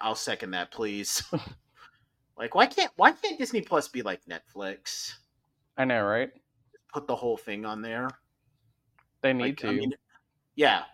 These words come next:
Speaker 1: Like, when we get Power Rangers Cosmic Fury on Netflix, we're just gonna get the whole thing, so.
Speaker 2: Yeah.
Speaker 1: But anyway, uh, we're just kind of, uh, <laughs> ranting about different things now. So,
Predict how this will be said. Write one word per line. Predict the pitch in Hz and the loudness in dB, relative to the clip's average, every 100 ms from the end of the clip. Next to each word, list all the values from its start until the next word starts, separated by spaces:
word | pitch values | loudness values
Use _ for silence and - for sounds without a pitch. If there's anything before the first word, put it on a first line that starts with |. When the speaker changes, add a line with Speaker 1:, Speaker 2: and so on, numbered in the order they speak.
| _ _ - | _ _ -4
Speaker 1:
Like, | 131 | 2
when | 180 | 4
we | 214 | 8
get | 240 | 8
Power | 226 202 214 | 12 12 12
Rangers | 202 185 143 | 12 6 -2
Cosmic | - 147 165 - 139 | 4 6 6 2 -6
Fury | - 120 113 117 | -4 -2 -2 -4
on | 113 | -6
Netflix, | 110 - 117 - | -6 -6 -8 -6
we're | 120 | -8
just | - - | -8 -8
gonna | 123 | -8
get | 110 123 | -8 -8
the | 104 | -8
whole | 117 98 - | -10 -10 -10
thing, | 120 82 92 110 | -10 -8 -12 -12
so. | - 120 | -6 -2
Speaker 2:
Yeah. | 117 95 - - _ _ _ _ _ _ _ _ _ - | 0 0 -4 -12 _ _ _ _ _ _ _ _ _ 0
Speaker 1:
But | 104 95 - _ _ _ _ _ _ _ _ _ _ - - 147 | 0 0 -8 _ _ _ _ _ _ _ _ _ _ -20 -2 4
anyway, | 147 120 107 101 - - | 4 4 0 -4 -10 -6
uh, | 113 113 | -2 0
we're | 127 | -2
just | 117 120 - | -2 -6 -4
kind | 120 | -2
of, | 101 | -2
uh, | 101 98 - | -2 -4 -8
<laughs> | - | -10
ranting | 123 123 120 113 | -4 -4 -4 -6
about | 107 107 117 | -4 -4 -6
different | 107 104 98 | -10 -12 -12
things | 110 - | -14 -6
now. | 113 101 | -4 -4
So, | - 127 107 | -4 -2 0